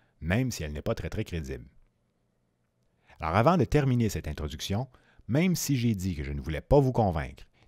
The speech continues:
ni vous dire quoi penser, ici, je me permets de vous influencer fortement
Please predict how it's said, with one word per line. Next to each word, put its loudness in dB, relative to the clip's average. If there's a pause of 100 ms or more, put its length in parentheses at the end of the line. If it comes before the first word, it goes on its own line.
ni 4
vous 6
dire 4
quoi 2
penser, -2 (420)
ici, -6 (180)
je -8
me -4
permets 0
de 0
vous -2
influencer -2
fortement 0